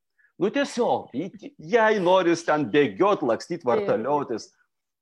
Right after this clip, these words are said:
Speaker 1: Bet, e, tada kūrybingai ieškai, e, kas patraukti. Ir aš atsimenu, pavyzdžiui, iš vaikystės, kad, e, aš bandau save taip, e, retrospektyviai prisimint. Man, aš nieko neprisimenu iš teorinių dalykų,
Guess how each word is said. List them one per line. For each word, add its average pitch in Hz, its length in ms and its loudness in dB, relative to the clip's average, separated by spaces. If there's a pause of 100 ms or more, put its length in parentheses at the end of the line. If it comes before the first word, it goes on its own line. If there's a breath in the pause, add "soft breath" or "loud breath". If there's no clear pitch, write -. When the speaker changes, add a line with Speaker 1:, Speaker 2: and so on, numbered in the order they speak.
(160)
Speaker 1:
Bet, 143 520 -6
e, 135 220 -2
tada 127 340 2
kūrybingai 139 800 -4
ieškai, 131 600 -8 (500)
e, 110 140 -10 (340)
kas - 400 -10
patraukti. 120 560 -8
Ir 123 80 -6
aš - 160 -12
atsimenu, 147 560 -8
pavyzdžiui, 127 440 -10
iš 117 120 -20
vaikystės, 127 1120 -12 (480)
kad, 127 180 -6 (140)
e, 110 280 -8
aš 120 200 -10
bandau 135 240 -6
save 143 260 -2
taip, - 240 -10
e, 101 180 -8
retrospektyviai 101 800 -12
prisimint. 98 560 -14
Man, 139 440 -8
aš 135 180 -10
nieko 185 200 -8
neprisimenu 127 500 -10
iš - 120 -18
teorinių 104 600 -6
dalykų, - 420 -18